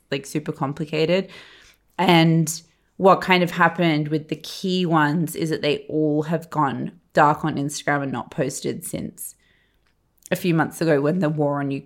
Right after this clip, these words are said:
in Ukraine happened. And this was kind of the first big fashion week since then, and all of them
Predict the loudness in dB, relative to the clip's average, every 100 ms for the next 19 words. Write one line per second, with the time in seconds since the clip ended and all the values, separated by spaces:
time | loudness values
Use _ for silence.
0 | _ -4 -2 -2 -4 -2 0 0 -2 0
1 | 0 0 -6 -20 -18 0 4 4 4 0
2 | -4 0 0 0 -4 2 4 4 0 -6
3 | 0 -2 0 0 0 -2 -4 -6 -4 -2
4 | -2 -2 -4 -4 -2 -2 -2 -2 0 -2